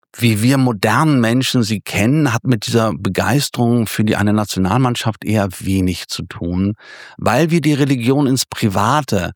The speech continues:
abgeschoben haben und deswegen eine religiöse Begeisterung in der Regel bei uns in den, in Anführungsstrichen, zivilisierten, äh, westlichen Ländern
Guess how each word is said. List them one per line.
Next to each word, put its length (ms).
abgeschoben 920
haben 380
und 120
deswegen 360
eine 240
religiöse 500
Begeisterung 640
in 140
der 180
Regel 420
bei 180
uns 560
in 680
den, 320
in 80
Anführungsstrichen, 640
zivilisierten, 880
äh, 200
westlichen 560
Ländern 440